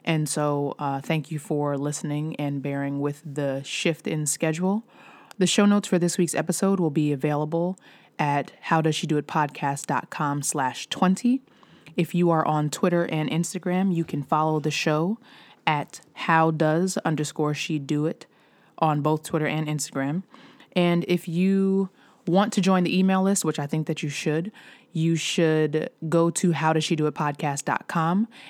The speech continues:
and you can sign up for the email list there. And the email list is an opportunity to join the community, to find out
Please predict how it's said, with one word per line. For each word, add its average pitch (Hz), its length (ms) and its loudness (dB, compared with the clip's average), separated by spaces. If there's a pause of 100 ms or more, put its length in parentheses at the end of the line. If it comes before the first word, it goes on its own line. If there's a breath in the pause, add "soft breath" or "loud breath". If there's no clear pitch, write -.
and 156 100 0
you 156 80 0
can 151 140 -4
sign 151 200 0
up 147 80 -4
for - 120 -8
the 143 120 -2
email 143 280 -2
list 135 200 -6
there. 220 300 2
And 160 220 -2
the 170 100 0
email 180 260 2
list 170 300 -2
is 147 340 -2 (380 loud breath)
an 165 60 2
opportunity 160 580 0
to 160 340 0
join 160 540 0
the 151 240 -2
community, 190 640 2
to 156 540 0
find 156 280 -2
out 151 280 -2